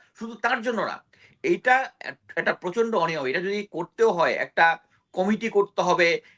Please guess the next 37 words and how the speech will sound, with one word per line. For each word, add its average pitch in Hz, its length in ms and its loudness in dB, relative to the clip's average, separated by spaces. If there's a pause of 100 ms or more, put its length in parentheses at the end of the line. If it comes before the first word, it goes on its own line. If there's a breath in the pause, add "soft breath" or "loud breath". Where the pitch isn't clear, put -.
(180 loud breath)
এই 165 180 0
তা - 140 0
আমা-, 170 320 0
আমাকে 220 420 0
শোকজ 226 360 0
করতে - 280 -6
হবে 156 120 2
যে 156 80 2
আমার 180 340 2
এই, 220 320 0
আমি 160 240 0
যে 185 140 -4
খারাপ 196 360 2
কাজ 202 180 2
যেটা 180 200 -2
তারা 185 200 -2
বুঝাইতে 175 360 -6
চাচ্ছে, 151 280 -4
আমি 139 220 -10
যে 165 280 -6
খারাপ 160 280 -2
কাজটা 156 280 -6
করছি 160 260 -12
যার 139 180 -2
জন্য, 160 300 -4 (260 loud breath)
এটা 175 200 0
আমার 214 360 -2
বক্তব্য 202 360 -6
কি? 139 120 -12
আমার 196 300 0
বক্তব্য 196 420 -8
নেওয়া 143 260 -2
হয় 104 180 -10
নাই। 69 200 -16 (580 loud breath)
তারপরে 202 380 6
তারা 226 300 2 (640)
মানে 170 300 0